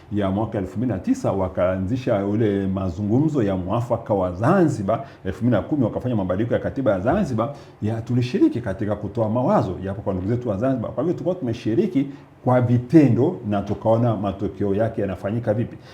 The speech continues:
Na hata hapa bara tuliwahi kushiriki mpaka serikali ikawa inatoa ruzuku kwa T C D kwa sababu ya kuona hiki chombo ni muhimu sana katika kufanya moja, mbili, tatu.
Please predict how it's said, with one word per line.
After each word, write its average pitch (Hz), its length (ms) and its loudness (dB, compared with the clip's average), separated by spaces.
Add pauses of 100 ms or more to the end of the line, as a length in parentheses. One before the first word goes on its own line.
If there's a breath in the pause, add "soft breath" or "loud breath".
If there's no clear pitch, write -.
(120 loud breath)
Na 101 80 -4
hata 170 200 0
hapa 170 180 0
bara 143 380 2
tuliwahi 123 640 -2
kushiriki 170 580 0
mpaka 160 280 0
serikali 131 520 0
ikawa 143 320 0
inatoa 113 420 0
ruzuku 107 400 -4
kwa 107 120 0
T 98 140 -8
C 113 120 -8
D 147 80 0
kwa 98 180 -4
sababu 131 240 -2
ya 135 100 4
kuona 131 260 0
hiki 131 200 -2
chombo 127 300 -2
ni 110 120 2
muhimu 120 460 -2
sana 104 320 -6 (300 loud breath)
katika 117 320 2
kufanya 117 380 0
moja, 120 380 2
mbili, 107 380 2
tatu. 95 320 -4